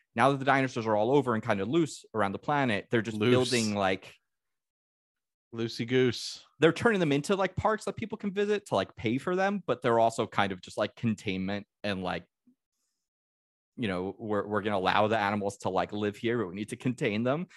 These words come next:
Speaker 1: It's like, there's times
Speaker 2: Mm-hmm.
Speaker 1: where I go out into the wild and I'm, like, on a helicopter and I'm tranking a dinosaur and then sending a helicopter to come back. Like,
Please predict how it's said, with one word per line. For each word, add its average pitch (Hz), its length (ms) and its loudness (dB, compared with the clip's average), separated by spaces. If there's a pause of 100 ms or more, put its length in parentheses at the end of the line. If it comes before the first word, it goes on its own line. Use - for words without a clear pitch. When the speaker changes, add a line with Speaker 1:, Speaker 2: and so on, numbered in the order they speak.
(140)
Speaker 1:
It's - 80 -8
like, 131 160 0
there's 120 180 0
times 113 220 2
Speaker 2:
Mm-hmm. 120 60 0
Speaker 1:
where 107 60 2
I - 40 0
go 107 240 4
out 104 180 4
into 104 220 -8
the 107 80 -2
wild 98 400 2
and 104 80 -2
I'm, 92 80 -4
like, 92 260 -2
on 101 200 2
a 92 40 -4
helicopter 104 640 -2
and 113 100 -6
I'm 95 120 -6
tranking 95 540 -6
a 92 40 -6
dinosaur 101 640 -4
and 98 100 -6
then 92 120 -10
sending 90 340 -8
a - 20 -8
helicopter 95 520 -4
to - 60 -18
come 95 180 -8
back. 90 200 -8
Like, 190 140 -6